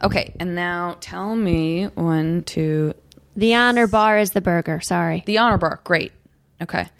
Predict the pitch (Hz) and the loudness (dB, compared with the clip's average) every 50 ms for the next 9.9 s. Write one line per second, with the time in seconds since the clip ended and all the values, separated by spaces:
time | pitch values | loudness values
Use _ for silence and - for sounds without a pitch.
0 | - _ _ _ _ _ - - 185 190 190 190 180 165 160 - - 82 - - | -20 _ _ _ _ _ -2 0 2 4 4 2 2 0 -4 -4 -6 -6 -6 -8
1 | _ _ _ _ _ _ _ _ _ _ _ - - - - - _ _ _ _ | _ _ _ _ _ _ _ _ _ _ _ -6 -2 -2 -2 -2 _ _ _ _
2 | _ _ _ _ _ _ - 151 160 196 285 453 539 554 571 571 571 554 539 480 | _ _ _ _ _ _ -8 -4 0 2 2 2 4 4 4 4 4 4 2 0
3 | - - _ _ _ _ _ _ _ _ _ - - - - - - - - - | -2 -6 _ _ _ _ _ _ _ _ _ -10 -6 -6 -4 -4 -6 -10 -12 -18
4 | _ _ _ _ _ _ _ _ _ _ _ - - - - - _ _ _ _ | _ _ _ _ _ _ _ _ _ _ _ -14 -14 -14 -16 -20 _ _ _ _
5 | _ _ _ _ - - 160 160 170 - - 180 160 - - 196 202 208 202 185 | _ _ _ _ -6 -2 -2 0 0 2 2 2 2 2 2 2 4 4 4 2
6 | - 208 208 233 233 - 302 330 320 - - - - - - - - - _ - | 2 2 2 2 2 2 0 0 0 -2 -8 -14 -16 -20 -20 -20 -20 -6 _ 2
7 | 175 180 175 175 175 - - 170 170 170 165 160 160 160 - - 165 160 160 156 | 2 4 4 4 2 2 2 4 4 4 4 2 2 0 0 -2 -2 0 0 0
8 | 156 160 - - 156 151 143 147 147 147 143 147 143 - 147 - 165 156 - 165 | -2 -2 -4 -4 -4 -4 -2 -2 -2 -2 -4 -4 -6 -6 -4 -4 -4 -4 -2 -2
9 | 170 175 165 - 175 151 156 165 156 147 - - - - - - - - | -2 -2 0 0 0 0 0 0 -2 -2 -2 -4 -2 -2 -2 -2 -4 -4